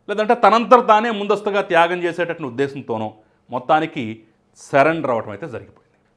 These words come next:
So పదవిలో ఉండి బీజేపీకి శత్రువు కావటం కన్నా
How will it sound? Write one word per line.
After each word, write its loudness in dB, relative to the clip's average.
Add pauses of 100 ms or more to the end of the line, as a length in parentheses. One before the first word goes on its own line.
(160)
So 4 (200)
పదవిలో 6
ఉండి 2
బీజేపీకి 0
శత్రువు -2
కావటం 2
కన్నా -4